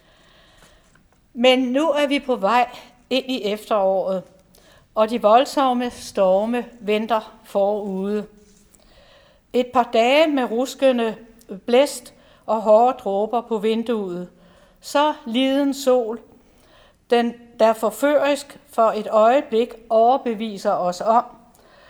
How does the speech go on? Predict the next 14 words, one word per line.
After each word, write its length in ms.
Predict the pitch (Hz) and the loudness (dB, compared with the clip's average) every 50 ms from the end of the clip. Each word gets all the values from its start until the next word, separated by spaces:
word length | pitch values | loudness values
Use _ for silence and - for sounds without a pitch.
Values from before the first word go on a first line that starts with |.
| - _ _ _ _ - - | -20 _ _ _ _ -4 -2
at 160 | 208 202 208 | -2 -2 -2
det 120 | 233 220 | -4 -8
stadig 580 | 214 - - 214 208 214 220 247 262 262 254 - | -8 -4 -2 0 0 2 2 0 -2 -4 -6 -8
kun 360 | - - 220 220 233 233 233 - - | -4 0 0 0 0 -4 -10 -10 -6
er 180 | 190 190 190 196 - - _ _ _ - | -4 -4 -4 -4 -6 -14 _ _ _ -8
efterår. 640 | 196 190 185 - - 175 147 160 170 160 - - - - - - - _ _ _ _ _ _ _ _ _ - - - - _ _ _ _ _ _ _ _ _ _ _ - - - - - - - - - - _ _ - | -8 -8 -6 -4 -4 -4 -2 -4 -6 -8 -8 -12 -18 -20 -20 -20 -20 _ _ _ _ _ _ _ _ _ -20 -20 -20 -20 _ _ _ _ _ _ _ _ _ _ _ -20 -20 -20 -20 -20 -20 -20 -20 -20 -20 _ _ -2
En 180 | 247 269 269 262 | 0 0 0 2
god 320 | 285 302 330 339 277 - - | 2 2 2 2 -2 -6 -6
tid 280 | - 285 302 294 262 - - - - - _ _ _ - | -2 -2 -2 -2 -2 -8 -16 -20 -20 -20 _ _ _ -12
at 220 | - 285 254 240 - | -6 -4 -4 -4 -4
samles 600 | - - 196 185 185 214 240 247 262 247 247 - | -2 -2 0 0 0 -2 0 0 0 -2 -2 -8
på, 400 | - - - 220 208 208 220 - - - - _ _ _ _ _ _ _ _ _ _ _ _ _ _ - | -12 -6 -2 0 0 0 -2 -6 -18 -20 -20 _ _ _ _ _ _ _ _ _ _ _ _ _ _ 0
gøre 260 | 233 233 240 247 254 | 4 4 6 6 4
op 400 | - 226 233 262 294 - - | 4 4 2 2 2 0 -6